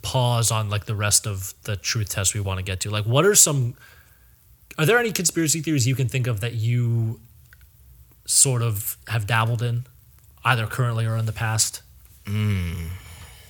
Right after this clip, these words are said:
Speaker 2: As far as, like, believing them or, like, just looking into 'em or some shit?
Speaker 1: I,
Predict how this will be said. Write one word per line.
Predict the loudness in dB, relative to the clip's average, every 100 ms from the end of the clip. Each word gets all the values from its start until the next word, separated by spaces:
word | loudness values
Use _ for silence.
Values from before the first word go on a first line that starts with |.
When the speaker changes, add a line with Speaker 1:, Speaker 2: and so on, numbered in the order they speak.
| -20 -20 -20 -20 -20 -20 -20 -20 -20 0 0 0 -16 -20 -20 -20 -20 -20 -20 -20 -20 -20 -20 -20 -20 -20 -20 0
Speaker 2:
As | 2 2
far | 2 2 2
as, | 0
like, | -6 -8 -14 -14 -8
believing | -8 -4 -4 -2 -2 -4 -6 -8 -16 -20 -20 -20 -10
them | -4 -2 -2 -6 -4
or, | 0 2 0 0
like, | -2 -2 -2
just | -4 -4 -4
looking | -2 -2 -2 -4
into | -4 -4 -8
'em | -10 -12
or |
some | -12 -14
shit? | -14 -14 -14 -18 -20 -20 -20 -20 -20 -20 -18 -18 -18
Speaker 1:
I, | -14